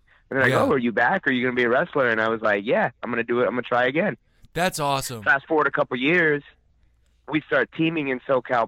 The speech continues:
Speaker 1: Pro. We've been a tag team now for ten years.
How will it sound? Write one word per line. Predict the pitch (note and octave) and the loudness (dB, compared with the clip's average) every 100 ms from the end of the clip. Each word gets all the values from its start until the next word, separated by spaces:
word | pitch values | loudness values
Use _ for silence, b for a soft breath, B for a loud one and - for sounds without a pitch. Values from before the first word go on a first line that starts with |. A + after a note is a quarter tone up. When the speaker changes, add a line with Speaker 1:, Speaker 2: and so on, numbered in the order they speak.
| - | 0
Speaker 1:
Pro. | E3+ F3 | 2 2
We've | C#3+ D3+ | 0 0
been | D#3 | 0
a | C#3 | 0
tag | D3 C#3 C#3+ | 0 0 0
team | C#3+ A#2+ | -6 -2
now | A2 G#2+ | -2 -2
for | - G#2 - | -6 -10 -10
ten | - D3+ D#3 D#3+ - _ - | -2 0 0 -8 -14 _ -12
years. | B2 B2+ F#2 D2+ | -2 0 0 -4